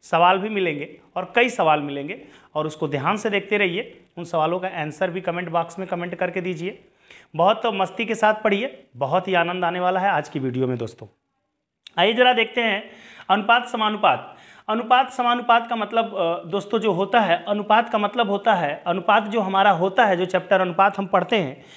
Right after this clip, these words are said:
अनुपात अक्सर दो बराबर अनुपात वाली चीज़ों का होता है।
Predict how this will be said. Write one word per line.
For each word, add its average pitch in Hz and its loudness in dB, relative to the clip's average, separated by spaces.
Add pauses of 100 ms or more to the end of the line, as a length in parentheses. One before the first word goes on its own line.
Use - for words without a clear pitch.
(300)
अनुपात 262 2
अक्सर 277 2
दो 208 6 (300)
बराबर 190 2
अनुपात 190 0
वाली 180 -2
चीज़ों 147 -6
का 135 -2
होता 113 -6
है। 110 -16